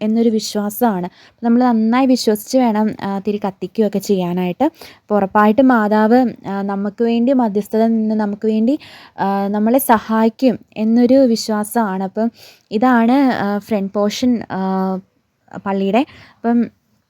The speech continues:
ഞാൻ, ഏ, നമുക്ക് ഇവിടെ നിന്ന് നമ്മൾ, ആ, സാധാരണ വലിയ പെ-, പെരുന്നാളിൻ്റെയൊക്കെ സമയത്ത് നമ്മൾ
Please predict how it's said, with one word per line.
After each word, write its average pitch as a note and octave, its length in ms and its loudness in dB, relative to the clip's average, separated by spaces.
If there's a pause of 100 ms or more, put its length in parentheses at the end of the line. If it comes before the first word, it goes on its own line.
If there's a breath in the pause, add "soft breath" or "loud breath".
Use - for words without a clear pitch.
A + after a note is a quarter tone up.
(240)
ഞാൻ, A#3 320 6
ഏ, A#3+ 460 4
നമുക്ക് B3 320 0
ഇവിടെ C#4 220 0
നിന്ന് C#4 280 0
നമ്മൾ, B3+ 360 2 (160)
ആ, A3 260 0
സാധാരണ A3+ 560 0 (380 loud breath)
വലിയ A3+ 400 4
പെ-, A#3 420 0
പെരുന്നാളിൻ്റെയൊക്കെ B3+ 600 2
സമയത്ത് A3+ 580 0
നമ്മൾ A3+ 460 2